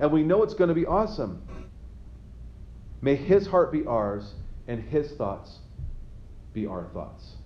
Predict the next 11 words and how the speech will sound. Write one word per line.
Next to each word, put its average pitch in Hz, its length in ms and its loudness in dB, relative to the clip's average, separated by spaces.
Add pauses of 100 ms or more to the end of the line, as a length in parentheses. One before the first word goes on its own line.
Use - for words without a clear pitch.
Let's 147 160 -4
take 226 180 2
a 185 60 2
moment 147 320 0 (280)
as 135 140 -2
we 147 80 4
think 175 280 2
about 131 280 4
what 123 160 4
we've 127 160 0
discussed. - 680 -2